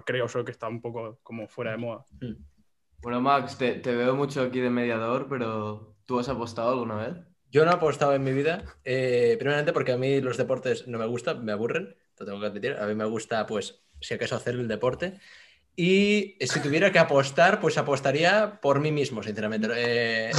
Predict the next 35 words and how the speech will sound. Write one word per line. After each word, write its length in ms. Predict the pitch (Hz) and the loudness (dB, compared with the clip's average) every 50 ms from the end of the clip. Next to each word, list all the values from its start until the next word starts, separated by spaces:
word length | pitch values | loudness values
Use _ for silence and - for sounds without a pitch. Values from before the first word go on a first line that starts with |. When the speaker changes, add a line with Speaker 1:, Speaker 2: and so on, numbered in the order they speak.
| 143 143 143 | 2 2 2
Speaker 2:
en 100 | 135 135 | 4 6
verano, 640 | 131 135 143 147 156 180 196 220 220 - - _ _ _ | 6 8 8 6 6 4 2 2 0 -2 -10 _ _ _
por 160 | - 117 - | -8 -6 -2
cierto. 240 | - 131 - - 294 | 0 2 4 8 8
<laughs> 2000 | 277 - 202 349 381 285 - 151 - 277 254 214 - 440 370 262 - 196 269 254 226 208 294 381 381 370 - - 151 151 147 240 262 262 - - 269 - 220 - - 349 381 370 - - - | 8 8 10 10 10 10 12 12 12 12 12 12 12 12 12 12 10 10 10 10 10 10 12 12 12 12 10 10 8 10 10 10 10 10 8 8 6 4 4 2 4 8 10 10 10 10 10
En 160 | 185 190 190 180 | 8 8 10 10
verano, 300 | 175 170 175 185 190 - | 10 10 10 10 8 8
Speaker 3:
Boss 260 | 175 180 196 180 165 | 10 8 8 8 8
moves. 420 | 185 185 185 165 156 - - - - | 10 10 10 10 8 6 0 -2 2
Speaker 2:
en 180 | 165 160 160 160 | 2 4 6 8
verano, 400 | 156 156 160 170 180 196 214 208 | 8 8 8 8 8 8 8 8
el 100 | - 170 | 8 8
argentino 480 | 156 156 151 - 160 151 175 175 180 170 | 8 6 6 4 2 4 4 4 6 6
y 40 | |
yo 100 | 170 180 | 6 6
nos 120 | 175 165 143 | 6 6 4
vamos 260 | 151 151 156 151 - | 4 4 4 4 2
a 80 | 151 131 | 0 0
partir 260 | 135 123 120 147 135 127 | 0 0 0 -2 0 2
la 100 | 127 120 | 2 4
boca, 480 | 131 139 143 139 175 196 - - - _ - | 4 2 2 2 0 0 0 -4 -10 _ -2
eh, 560 | 139 135 135 135 139 135 127 120 120 127 131 | 0 2 2 4 4 4 4 4 4 4 2
en 120 | - 135 143 | 2 4 4
un 80 | 156 | 4
combate 380 | 151 156 147 147 143 143 143 151 | 4 4 4 4 4 4 6 6
de 40 | 139 | 6
boxeo, 480 | 127 127 127 123 - 151 165 185 185 - | 6 4 2 4 4 4 4 4 2 -2
así 180 | - 110 - - | -2 0 0 2
que 120 | - 117 117 | 2 2 4
ya 340 | 127 135 151 165 190 220 - - | 4 4 4 2 0 -4 -8 -2
Speaker 3:
<laughs> 40 | |
Speaker 2:
abriremos 440 | - 143 139 139 135 139 147 147 151 | 0 2 4 4 4 4 4 2 4
las, 480 | 151 143 135 131 135 - - 175 165 - | 4 4 4 4 4 4 2 2 2 2
las 160 | 143 139 127 | 0 -2 0
apuestas. 560 | 127 113 - 143 139 139 - 190 196 190 - | -2 -4 -2 -4 -6 -4 -6 -8 -8 -8 -12